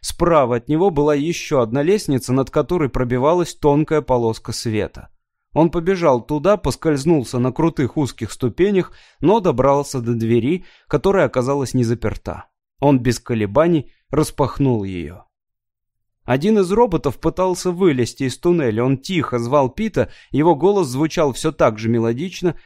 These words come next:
безо всякого напряжения. Пит вошёл, захлопнул за собой дверь и запер её. Глава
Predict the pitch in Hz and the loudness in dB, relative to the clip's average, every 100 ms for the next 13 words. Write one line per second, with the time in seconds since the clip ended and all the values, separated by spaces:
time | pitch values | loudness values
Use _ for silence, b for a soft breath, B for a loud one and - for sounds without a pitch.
0 | b 139 143 120 139 139 139 131 117 123 | b 0 0 0 0 -2 -2 0 0 0
1 | 110 98 90 65 60 _ _ _ - _ | -2 -2 -6 -6 -12 _ _ _ -20 _
2 | - 165 113 - 139 139 - 202 214 170 | 0 0 0 -8 -2 -2 0 0 0 -2
3 | - 117 147 139 185 156 110 110 104 107 | -8 0 0 2 0 0 0 -2 -4 -4
4 | 127 - 139 123 92 107 170 185 - _ | -6 -2 -2 -2 -4 0 0 0 -8 _
5 | _ - 165 127 120 107 - 98 95 92 | _ -4 0 2 0 -2 -4 -12 -8 -8
6 | 85 98 - _ _ _ _ _ _ _ | -8 -12 -20 _ _ _ _ _ _ _
7 | _ _ _ _ - 107 127 127 180 208 | _ _ _ _ -8 -2 0 0 -2 -6